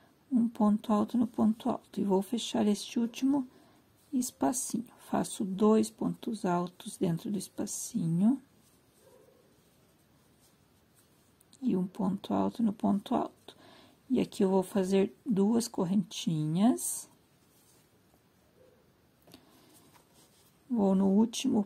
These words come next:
ponto alto do bloquinho e faço um ponto alto.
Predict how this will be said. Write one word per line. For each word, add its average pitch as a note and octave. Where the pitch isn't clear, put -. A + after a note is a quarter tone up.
ponto G#3+
alto G#3
do F#3+
bloquinho F#3
e B3+
faço -
um A3+
ponto A3
alto. F#3+